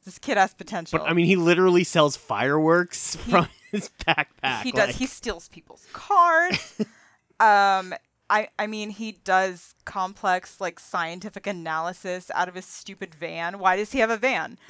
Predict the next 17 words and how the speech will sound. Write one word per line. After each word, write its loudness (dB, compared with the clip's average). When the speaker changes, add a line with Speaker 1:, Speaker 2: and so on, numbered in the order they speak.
Speaker 2:
<laughs> -8
Speaker 1:
I 8
don't 0
know. -4
He -2
knows -2
all 6
the -6
secret -8
places. -8
He, -10
he's -14
got 2
all 2
the -14
secret -10
stuff. -8